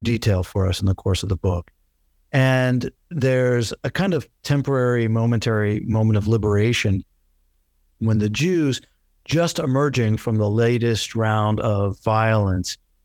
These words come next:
hear the voice of another Jew who yells out, "Jews and comrades," presumably in, in Yiddish. And it turns out that the brand new Red Army was serving in this particular moment as a liberator for the Jews,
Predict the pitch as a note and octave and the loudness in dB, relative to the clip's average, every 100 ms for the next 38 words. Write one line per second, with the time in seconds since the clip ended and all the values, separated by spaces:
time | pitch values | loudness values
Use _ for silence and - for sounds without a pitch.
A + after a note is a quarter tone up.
0 | _ _ _ - D#3+ F3+ E3 B2 G#2 G#2 | _ _ _ -6 -2 0 0 0 0 2
1 | G#2+ C3 A#2 G2+ - C3+ D#3+ G3+ D#3+ A#2+ | 2 0 -2 -2 -4 0 0 0 0 -2
2 | G#2 A2 A2+ A#2 A#2+ A#2 G#2+ - G#3 G#3 | 0 0 0 0 0 -2 -2 -4 -2 0
3 | E3 C#3 C3+ A#2+ E3 F#3+ D3+ A#2+ G2+ G2 | -2 -2 -2 -2 -2 0 0 0 0 -4
4 | - A2+ B2 A#2 A2 G#2 G2 G2 G#2+ A#2+ | -4 0 0 0 0 0 0 -2 0 2
5 | E3+ - - _ _ _ _ _ _ C3 | 0 -2 -10 _ _ _ _ _ _ -2
6 | B2 B2+ B2+ A#2+ - _ - C3+ - F3+ | 0 2 0 -2 -8 _ -8 -6 -2 0
7 | E3+ C#3+ D3 C3+ A2 A#2+ B2+ D3+ F3+ D#3+ | 0 0 0 -2 -2 0 0 0 0 0
8 | C#3 C3+ B2+ A2 C3+ F2 A#2 A2 G#2 G2 | 0 0 0 2 2 0 0 0 0 0
9 | G#2+ C#3 - B2 C3 B2 - D#3+ D#3+ B2+ | -2 -4 -6 0 0 0 0 0 0 0
10 | A#2+ C#3 B2+ C#3+ - _ A#2+ - - G3+ | 0 -2 -2 -2 -6 _ -8 -6 -4 -2
11 | G3 F#3 C3 A#2 G#2 G#2+ - B2+ A2 G#2+ | 0 0 0 0 0 0 -2 -2 2 2
12 | G#2+ G#2 C3 A#2 C#3 B2 A2+ G2 F#2+ G2 | 2 0 -2 0 0 0 2 2 2 -2
13 | - G2+ F#2 G2+ F2+ | -4 -6 -2 -2 -2